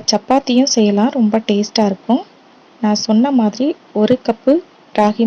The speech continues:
மாவுக்கு ஒரு கப்பு கோதுமை எடுத்துக்குங்க. அப்பதான் வந்து இது உருட்டுறதுக்கு நல்லா வரும். ரெண்டு பக்கமும் நல்லா ஃப்ரை ஆனதும் எடுத்துருங்க. இப்ப இதை ஒரு பிளேட்டுக்கு மாத்தி எடுத்து வச்சிருங்க. இதே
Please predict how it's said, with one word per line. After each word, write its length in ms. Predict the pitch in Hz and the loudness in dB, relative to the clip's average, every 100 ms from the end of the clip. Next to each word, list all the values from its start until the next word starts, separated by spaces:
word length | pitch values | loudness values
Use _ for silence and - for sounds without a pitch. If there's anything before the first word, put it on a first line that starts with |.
| 220 | 2
மாவுக்கு 360 | 202 202 - 339 - | 2 -4 -4 -4 -2
ஒரு 120 | 214 226 - | -2 0 -2
கப்பு 200 | 214 269 - | -6 -8 -2
கோதுமை 340 | 214 214 226 220 | 0 0 2 0
எடுத்துக்குங்க. 480 | 202 208 208 196 220 311 - | 0 -6 -4 -2 0 -4 -8
அப்பதான் 360 | - - 226 262 | -8 -4 -2 0
வந்து 160 | 208 233 - 214 | 0 -2 -6 -4
இது 100 | 208 202 | -2 0
உருட்டுறதுக்கு 560 | 233 - 226 214 - 262 | -2 -2 -4 -4 -6 -4
நல்லா 200 | 202 208 208 | -2 -2 -2
வரும். 220 | 196 226 - _ - | -2 -2 -4 _ -2
ரெண்டு 220 | 226 240 285 | 0 0 -2
பக்கமும் 380 | 277 - 214 285 254 | -6 -2 -2 -2 -4
நல்லா 200 | 208 214 233 | -4 -2 -4
ஃப்ரை 200 | - 208 208 | -4 -4 -2
ஆனதும் 340 | 208 202 220 - - | -4 -4 -4 -6 -4
எடுத்துருங்க. 440 | 214 208 - 202 214 349 - _ _ _ _ _ _ _ _ _ _ 226 | -4 -4 -6 -4 -2 -4 -12 _ _ _ _ _ _ _ _ _ _ -18
இப்ப 200 | - 277 | -4 -2
இதை 120 | 247 208 | -2 -2
ஒரு 100 | 208 202 | -4 -4
பிளேட்டுக்கு 420 | 214 208 - - 208 | -6 -6 -8 -8 -6
மாத்தி 240 | 202 202 214 | -6 -4 -6
எடுத்து 220 | 202 - 220 | -6 -4 -6
வச்சிருங்க. 400 | 214 214 202 214 285 - _ _ _ _ 220 | -6 -10 -6 -6 -8 -12 _ _ _ _ -8
இதே 180 | 233 | -6